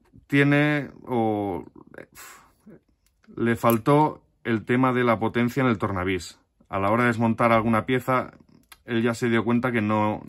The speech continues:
no acababa de tirar bien. Los alicates, sin problemas, ¿eh? Tiene el sistema, al llevar el sistema este multiplicador, teniendo en cuenta que son unos alicates, eh, chiquitines,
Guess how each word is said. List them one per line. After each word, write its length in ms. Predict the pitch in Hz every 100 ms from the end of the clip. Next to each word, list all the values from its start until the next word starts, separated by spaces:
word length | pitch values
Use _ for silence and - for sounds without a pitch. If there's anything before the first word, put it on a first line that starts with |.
| -
no 260 | 110 110
acababa 460 | 104 101 98 104 110
de 100 | 104
tirar 320 | 101 95 95
bien. 280 | 90 90 85 - _ _ - _ - -
Los 220 | 113 107
alicates, 720 | 110 107 120 120 147 147 - _ -
sin 220 | - 104
problemas, 440 | 90 107 92 82
¿eh? 100 | 117
Tiene 220 | 117 107
el 80 | 107
sistema, 1200 | - 104 - 120 113 110 110 107 104 101 95 80 -
al 180 | 107 101 98
llevar 260 | 110 107
el 100 | 117
sistema 380 | 113 113 123 113
este 120 | 107
multiplicador, 840 | 113 110 107 107 117 117 151 170 180 - - _ _
teniendo 320 | - 110 117
en 80 | 120
cuenta 220 | 120 117
que 40 | 110
son 120 | 117
unos 180 | 113 117
alicates, 680 | 113 107 104 113 104 - 92
eh, 420 | 107 104 104 101
chiquitines, 720 | - 107 107 147 170 190 -